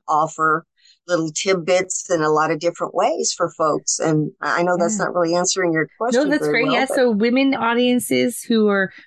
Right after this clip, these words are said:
Speaker 2: maybe open spiritually, they're, they're looking for a transformation. Uh, maybe they're at a pinnacle in their career, or they're stuck in life somewhere, or they're going through a transition of some sort.
Speaker 1: Right.
Speaker 2: I would
Speaker 1: Empty
Speaker 2: imagine.
Speaker 1: nesters, right.
Speaker 2: Yeah.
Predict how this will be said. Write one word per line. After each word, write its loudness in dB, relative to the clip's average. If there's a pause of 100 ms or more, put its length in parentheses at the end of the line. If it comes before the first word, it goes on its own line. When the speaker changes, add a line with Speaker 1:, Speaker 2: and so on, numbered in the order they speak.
(100)
Speaker 2:
maybe 2
open 0
spiritually, 0 (240)
they're, 0
they're 2
looking 0
for 0
a 0
transformation. 0 (400)
Uh, 0
maybe 2
they're 0
at 0
a -14
pinnacle -2
in 2
their 0
career, -2
or 0
they're 0
stuck -6
in 2
life 2
somewhere, 0
or 2
they're 2
going 0
through -2
a -4
transition 0
of 0
some 0
sort. -2
Speaker 1:
Right. -12 (280)
Speaker 2:
I -6
would 0
Speaker 1:
Empty 0
Speaker 2:
imagine. 2
Speaker 1:
nesters, 0
right. 0
Speaker 2:
Yeah. 0